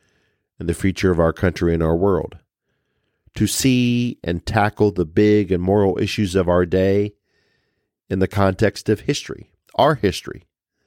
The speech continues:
What would our country look like and feel like without the U S Civil War in our past, without over six hundred fifty thousand dead from both sides,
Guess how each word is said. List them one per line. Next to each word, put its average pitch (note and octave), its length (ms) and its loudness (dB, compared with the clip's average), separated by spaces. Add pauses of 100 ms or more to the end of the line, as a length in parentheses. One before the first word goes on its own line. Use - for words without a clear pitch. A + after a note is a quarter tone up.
(1080)
What G2+ 180 0
would G2 200 2
our G2+ 120 4
country A#2 400 -2
look C3+ 240 -4
like - 280 -6
and F#2+ 140 -6
feel C#3+ 220 0
like E2 440 -4 (800)
without A#2+ 320 0
the F#2+ 80 -2
U F2 160 0
S D#2+ 100 -2
Civil E2+ 380 -2
War D2+ 480 -4
in F#2 100 -2
our D#2 160 -2
past, - 600 -12 (680)
without G#2+ 540 0 (340)
over F2+ 360 2
six - 320 -4
hundred E2+ 280 0
fifty F#2 300 -2
thousand E2+ 640 0
dead D#2+ 340 0
from E2+ 200 -4
both D#2+ 200 0
sides, - 680 -8